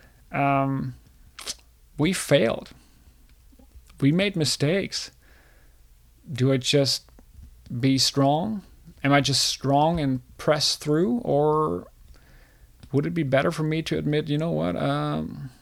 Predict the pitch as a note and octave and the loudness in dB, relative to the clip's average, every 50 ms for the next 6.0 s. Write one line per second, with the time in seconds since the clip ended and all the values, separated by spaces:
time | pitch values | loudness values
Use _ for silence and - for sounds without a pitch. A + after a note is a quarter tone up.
0 | - _ - - - - - - - - - - - - - - - - - - | -20 _ -20 -20 -20 -20 -20 -20 -20 -20 -20 -20 -20 -20 -20 -20 -20 -20 -20 -20
1 | - - - - - - - - - - - _ - - - - _ - - - | -20 -20 -20 -20 -20 -20 -20 -20 -20 -20 -20 _ -20 -20 -20 -20 _ -20 -20 -8
2 | - C3+ C3+ D#3 F#3 F#3+ F3+ F3+ E3 D3 C3+ C3+ D3 F3 - - - - - - | -4 0 2 4 4 4 4 4 4 4 4 4 2 0 -4 -8 -16 -20 -20 -20
3 | - - - _ - _ _ _ _ _ _ _ - C3 C3 C3 C3 C3+ C3+ C3+ | -20 -20 -20 _ -20 _ _ _ _ _ _ _ -2 0 2 4 4 4 4 4
4 | B2 B2+ B2 B2+ - - D3 - D#3+ F3+ G#3 - - - - - - - - - | 4 4 2 2 2 0 -2 0 -2 -2 -2 -4 -8 -14 -16 -20 -20 -20 -20 -20
5 | - - - - A#2 G#2 - - - - - - D3 C#3+ D3+ D#3+ F3 F#3 - | -18 -18 -16 -16 -16 -18 -18 -20 -20 -12 -4 0 4 6 8 8 8 6 4